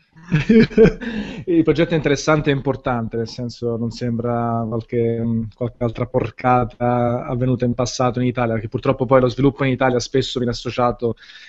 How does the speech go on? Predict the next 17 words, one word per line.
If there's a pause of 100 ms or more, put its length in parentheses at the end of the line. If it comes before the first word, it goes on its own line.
(160)
a
roba
di
basso
profilo,
al
di
là
dei
milestone, (420)
i
fu
milestone
di
Superbike
e
compagnia,